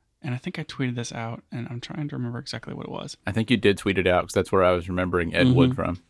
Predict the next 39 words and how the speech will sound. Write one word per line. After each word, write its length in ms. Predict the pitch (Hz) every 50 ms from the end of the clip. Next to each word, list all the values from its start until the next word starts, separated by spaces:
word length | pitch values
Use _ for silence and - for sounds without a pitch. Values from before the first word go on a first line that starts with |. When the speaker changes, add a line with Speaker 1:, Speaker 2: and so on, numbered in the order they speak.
| _ _ -
Speaker 1:
Yeah, 220 | - 185 190 160 139
it 180 | 143 151 156
was, 400 | 151 156 151 147 139 135 127 120
uh, 360 | - - 131 123 127 - - - _ _ _
"Visions 320 | - 151 151 160 175 165 165
are 60 | 156
worth 180 | 147 147 139 -
fighting 260 | - 131 131 135 135
for. 360 | 131 - 135 131 131 131 123
Why 380 | 220 160 135 123 120 123 131 139
spend 440 | - - - - 135 135 139 131
your 80 | 131 123
life 300 | 117 117 117 123 123 -
making 320 | 120 120 117 - 123 117
someone 300 | - - 120 117 117 113
else's 340 | 113 120 117 - - 123 123
dreams?" 500 | - 139 143 131 - - - 151 - - _ _ _ _ _
And 420 | - 139 123 120 120 117 117 113 117
that 120 | - 123
was 140 | 120 123 123
an 160 | 123 120 -
Orson 680 | - - 131 135 131 - - 131 123 123 120 120 123 - _ -
Welles 500 | - 131 131 123 120 117 113 113 113 -
quote 380 | - - - - 120 113 - _ -
to 260 | - - 120 113 110 -
Ed 180 | - 113 110 113
Wood 260 | 120 110 107 107 107
in 160 | - 107 110
the 40 | 113
movie, 380 | 110 110 110 107 107 107 107
which 160 | 107 110 113 -
I 60 | 127
guess 160 | 135 139 131
is 60 | 127
actually 240 | 120 117 - 120 117
a 40 | 117
Tim 160 | - 117 113
Burton 240 | - - - - -
line, 320 | - - - - - 143